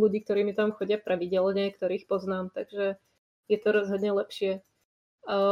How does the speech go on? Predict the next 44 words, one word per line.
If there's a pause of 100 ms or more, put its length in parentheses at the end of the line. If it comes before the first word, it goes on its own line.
(300)
tí
ľudia
vidia
aj, (280)
že (340)
nejakým
spôsobom,
jak
reagujem,
eh,
poznajú
nejakú
tú
iróniu
na
mňa
a
podobne,
takže
je
to
mnoho
jednoduchšie,
nemus-,
nemusím
to
nejakým
spôsobom
riešiť
v
čete. (1500)
A
stále
sa
mi
teda
stáva
to,
že
koktam
a
podobne,
ale
tak